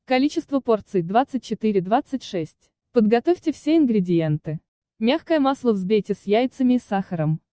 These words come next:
Добавьте молоко. Перемешайте. Добавьте муку, какао, соль и разрыхлитель. Снова всё перемешайте до однородного состояния и добавьте рубленый шоколад.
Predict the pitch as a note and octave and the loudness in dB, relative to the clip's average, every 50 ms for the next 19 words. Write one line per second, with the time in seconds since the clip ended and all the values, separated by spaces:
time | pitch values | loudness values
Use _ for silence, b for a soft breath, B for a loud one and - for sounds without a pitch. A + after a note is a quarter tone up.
0 | _ _ G#3 G3+ A#3+ B3+ A#3+ D#4+ F#4+ - - E4 C#4 C4 A#3+ A3 G#3 - - E3+ | _ _ 0 2 2 4 4 2 2 2 0 0 0 2 2 0 -2 -4 -6 -8
1 | D3 D3 - _ _ _ _ _ _ _ - C4+ C4 D4+ E4 F4 - - C#4 A3+ | -6 -6 -8 _ _ _ _ _ _ _ -2 0 2 2 2 0 0 0 0 0
2 | G#3 F3+ - - E3 D#3+ E3+ - _ _ _ - G3+ A#3 A#3 A#3 D4+ F#4 F#4+ - | 0 0 -2 -6 -6 -6 -6 -6 _ _ _ 0 2 2 4 4 4 2 2 0
3 | E4 D4 C4+ C4 - - D#4 D4+ - A3+ G#3+ - - G3 F3+ F3+ F#3+ G3 _ _ | -2 -2 -2 -2 -2 -2 -4 -2 -2 -4 -4 -2 -2 -2 -2 -2 -2 -6 _ _
4 | _ - - D4 D#4+ E4+ E4+ E4 D#4+ C#4 C4+ C4 B3+ - - G3+ F3+ E3 - - | _ -6 -2 0 0 2 2 2 0 0 0 -2 -4 -2 -2 -2 -2 -2 -2 -4
5 | D#3 D3+ - _ _ _ _ _ _ - - - A#3+ C4+ D#4 D#4+ D#4 - - D4 | -8 -8 -8 _ _ _ _ _ _ -14 -4 0 2 4 4 2 0 -2 -2 -4
6 | C4 - B3 A#3+ G#3+ G#3 - - C#4+ E4+ F4+ - C#4+ A#3 G#3+ G3+ F#3+ F3+ F#3 F3+ | -2 0 0 0 0 0 0 0 0 0 0 0 0 0 0 0 0 0 0 2
7 | F3+ F3+ F3 F3+ F#3 F3+ F3 - F#3+ - - G3 F#3 F#3+ G#3+ D4+ F4 F4 E4 D#4 | 2 0 0 0 -2 -2 -4 -6 -8 -8 -4 0 0 2 2 2 2 2 2 0
8 | C4+ G#3+ G3+ G3+ F#3+ G#3 A#3 C4 - - A3+ G3+ G3+ F3+ F3+ F#3+ F3+ F3+ F3 - | 0 -2 -2 0 2 2 0 0 -2 -4 -2 0 0 2 2 2 2 2 0 -2
9 | - G3+ - F3+ E3 D#3+ D#3+ D3+ D#3 | -6 -8 -6 -4 -4 -2 -2 -4 -6